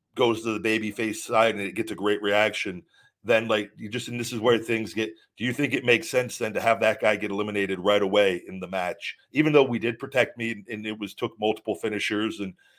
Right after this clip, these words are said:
with it. But if you go back and watch it, listen to the crowd, you'll hear the life of the crowd just get sucked out of 'em right there, is because we just,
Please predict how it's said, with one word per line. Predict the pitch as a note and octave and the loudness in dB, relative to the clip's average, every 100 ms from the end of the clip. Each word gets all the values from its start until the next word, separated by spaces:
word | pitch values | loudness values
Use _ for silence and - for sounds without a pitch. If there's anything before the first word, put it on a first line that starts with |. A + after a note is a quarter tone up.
| _ | _
with | B2 A#2+ | 2 4
it. | |
But | A#2+ | 2
if | A2 | -2
you | B2+ | 2
go | C3+ | 2
back | C#3 D3+ C#3+ | 6 4 4
and | G#2+ | 2
watch | C3+ C#3 | 2 2
it, | A#2+ A#2 | -2 -6
listen | A2 B2+ | -8 -8
to | |
the | A2+ G#2 | -6 -2
crowd, | A#2+ A2+ G2+ F#2+ _ _ | 4 6 6 0 _ _
you'll | - A2 | -4 -4
hear | B2 D3 | 2 2
the | D3 A2 | 2 2
life | G#2+ A#2 | 4 4
of | A#2 | 0
the | G#2 | -8
crowd | - A2 G#2+ F#2 | 2 6 6 4
just | - - | -2 -16
get | - | -14
sucked | - - G#2+ - | -8 -4 -2 2
out | G#2 G#2+ | 2 0
of | |
'em | B2 C3 _ _ - | -6 -14 _ _ -4
right | A#2+ A2+ | -4 -2
there, | B2+ B2 | -6 -6
is | A2+ | -10
because | - G#2+ - B2 - | -10 -8 -2 -2 -2
we | G#2 | -6
just, | A#2 A2+ | -6 -8